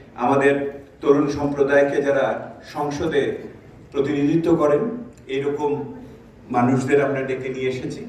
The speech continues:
তাদের সাথে আমি পরিচয় করিয়ে দেব একটু পরে। এবং একই সাথে যারা স্বাধীনভাবে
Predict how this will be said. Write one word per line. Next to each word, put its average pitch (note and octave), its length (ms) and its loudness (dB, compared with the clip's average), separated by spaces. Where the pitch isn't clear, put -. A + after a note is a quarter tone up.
তাদের B2+ 280 4
সাথে B2+ 280 -4
আমি A#2+ 120 -2
পরিচয় C3+ 400 0
করিয়ে A2 240 0
দেব G#2 200 -4
একটু - 280 -8
পরে। - 200 -6
এবং C#3 280 2
একই C3 260 -2
সাথে C#3 300 -2
যারা A#2+ 260 2
স্বাধীনভাবে C3 560 -2